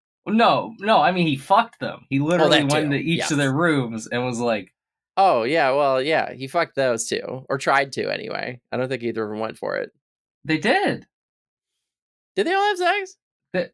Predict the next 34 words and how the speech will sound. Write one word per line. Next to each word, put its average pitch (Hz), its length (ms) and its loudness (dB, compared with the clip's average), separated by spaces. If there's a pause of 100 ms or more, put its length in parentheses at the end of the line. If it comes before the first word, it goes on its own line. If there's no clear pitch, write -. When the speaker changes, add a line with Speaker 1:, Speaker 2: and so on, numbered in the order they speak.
Speaker 1:
the, 170 500 -8
individually, 170 760 -2
he 170 100 -2
goes 208 280 0
into 226 120 0
their 185 160 0
rooms. 107 640 -6 (320)
Speaker 2:
Right. 147 340 2
Speaker 1:
And 120 100 0
Speaker 2:
I 202 60 6
Speaker 1:
then 320 180 -2
Speaker 2:
think 143 40 2
I - 80 4
re-, 381 60 4
Speaker 1:
seduces 381 260 0
Speaker 2:
I 233 60 4
Speaker 1:
them. 302 80 2
Speaker 2:
remember 427 240 2
them 349 140 0
being 302 200 -2
reluctant. 190 640 0 (1000)
Speaker 1:
Yes, 160 260 0
they're 190 160 2
reluctant 190 420 2
at 120 80 -6
first, 117 300 -4
and 120 80 -6
he 139 80 0
spends 175 300 0
a 156 40 0
while, 127 400 2
like, 107 240 -4
pressuring 107 520 -4
them. 95 280 -10